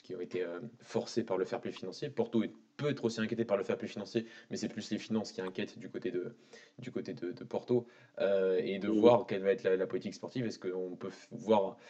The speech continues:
Speaker 1: euh, plus de chances données aux jeunes, euh, pour un centre de formation du côté du F C Porto, comme ça a été donné du côté de Chelsea avec un, avec un nouveau coach, euh, ou, euh, voilà, et, et voir <laughs> tout simplement le, la vente des meilleurs jeunes, parce que, voilà, il y a eu la rumeur Thomas Esteves, euh,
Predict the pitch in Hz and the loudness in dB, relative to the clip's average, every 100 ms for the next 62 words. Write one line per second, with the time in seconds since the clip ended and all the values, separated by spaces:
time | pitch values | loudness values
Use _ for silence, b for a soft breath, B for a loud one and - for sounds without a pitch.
0 | B B - 98 95 92 90 95 117 110 | B B 4 6 6 4 -2 -4 -2 0
1 | 107 101 117 107 95 95 95 95 110 98 | 0 2 2 2 0 0 0 2 2 2
2 | 92 87 - - - 92 95 104 95 98 | 0 -2 -6 -10 -4 -4 -4 -4 -2 0
3 | 95 95 101 90 - 92 90 - 92 117 | 0 -2 -6 -6 -6 -4 -4 -4 -4 -4
4 | - 92 87 92 90 92 95 92 90 95 | -4 -6 -4 -6 -4 -6 -6 -6 -6 -6
5 | - 95 87 107 - b b b - 95 | -6 -6 -6 -10 -12 b b b -2 0
6 | 92 92 - 98 98 95 95 92 135 - | 2 0 0 0 0 0 0 2 0 0
7 | - - 90 90 90 90 90 107 120 107 | -6 0 2 4 4 0 0 4 4 4
8 | 90 80 90 110 90 90 87 87 90 87 | 0 -2 0 0 0 -2 -4 -4 -4 -6
9 | 92 95 95 107 95 95 - - - - | -8 -6 0 0 0 -6 -10 -16 -20 -8
10 | 98 92 110 107 92 95 98 120 113 107 | -6 0 2 2 0 0 4 4 4 2
11 | 104 101 95 127 - 90 - 90 101 107 | 2 2 6 6 4 -2 -2 2 4 4
12 | 92 90 90 92 - 95 92 92 98 98 | 4 2 0 -2 -2 -4 -4 -6 -2 -2
13 | 95 87 | -4 -8